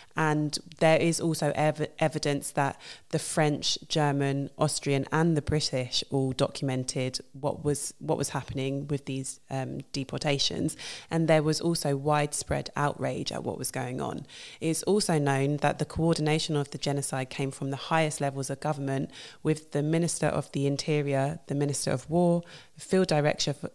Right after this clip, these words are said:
Director for Special Organisation, and the leader of the demographic, of demographic planning, all giving orders on how it should be carried out. So this genocide, just like the Holocaust, is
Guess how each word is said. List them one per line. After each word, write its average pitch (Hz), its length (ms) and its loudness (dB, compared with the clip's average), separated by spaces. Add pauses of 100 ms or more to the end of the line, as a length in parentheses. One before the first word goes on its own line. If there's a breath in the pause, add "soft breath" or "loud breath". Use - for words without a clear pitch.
(140)
Director 147 420 0
for 143 160 -2
Special - 440 -2
Organisation, 139 880 0 (240 loud breath)
and 143 180 0
the 143 60 4
leader 156 320 2
of - 160 0
the 143 80 0
demographic, 143 680 -2 (140)
of 151 220 0 (140)
demographic 143 680 0
planning, 156 600 0 (360 loud breath)
all 202 240 8
giving 165 340 2
orders 151 500 2
on 143 140 0
how 135 480 0
it - 140 -2
should - 240 -2
be 135 80 -4
carried 131 360 -2
out. 120 300 -6 (180 loud breath)
So 147 220 2
this 202 300 2
genocide, 139 640 0 (340 loud breath)
just 170 300 2
like 156 320 2
the 147 100 2
Holocaust, 139 600 0
is 143 240 -2